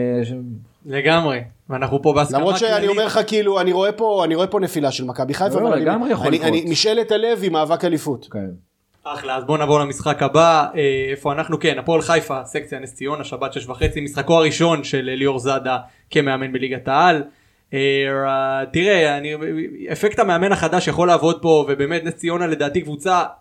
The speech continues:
Speaker 2: יותר טובה מאיפה שהיא נמצאת כרגע, היא, היא, אמנם הסגל חלש, אבל כן מצליחים שם, יש שם התקפה יחסית טובה.
Speaker 1: רז שטיין,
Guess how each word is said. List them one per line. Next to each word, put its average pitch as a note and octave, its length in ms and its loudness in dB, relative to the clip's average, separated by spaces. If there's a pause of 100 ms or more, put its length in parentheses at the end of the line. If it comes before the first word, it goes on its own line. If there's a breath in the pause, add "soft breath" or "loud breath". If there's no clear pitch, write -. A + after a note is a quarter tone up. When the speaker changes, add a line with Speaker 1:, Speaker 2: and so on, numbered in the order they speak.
Speaker 2:
יותר F3+ 320 4
טובה G3+ 320 6
מאיפה F#3 240 2
שהיא D3 240 -4
נמצאת F3 240 -8
כרגע, F3+ 420 0
היא, D#3 260 -2
היא, D3 260 -8 (160)
אמנם G3 200 0
הסגל G3+ 280 2
חלש, E3+ 380 2
אבל D3 220 0
כן G3 180 0
מצליחים F#3+ 280 -2
שם, F3 180 -4
יש F3 80 -2
שם G3 100 0
התקפה F3 340 -2
יחסית F3+ 380 -10
טובה. F3 320 0
Speaker 1:
רז C#3+ 180 4
שטיין, A#2 380 2